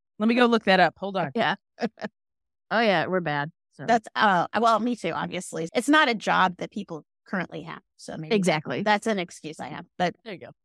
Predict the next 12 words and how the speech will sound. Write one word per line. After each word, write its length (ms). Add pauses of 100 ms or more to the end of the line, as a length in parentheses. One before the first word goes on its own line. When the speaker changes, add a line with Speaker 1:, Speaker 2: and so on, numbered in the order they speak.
(200)
Speaker 2:
It 140
Speaker 3:
So 100
Speaker 2:
works. 100
Speaker 3:
work- 220
Speaker 2:
We'll 160
accept 360
it. 120 (400)
Speaker 3:
working 320
Speaker 2:
Mm-hmm. 80
Speaker 3:
as 360
the, 400 (380)
uh, 320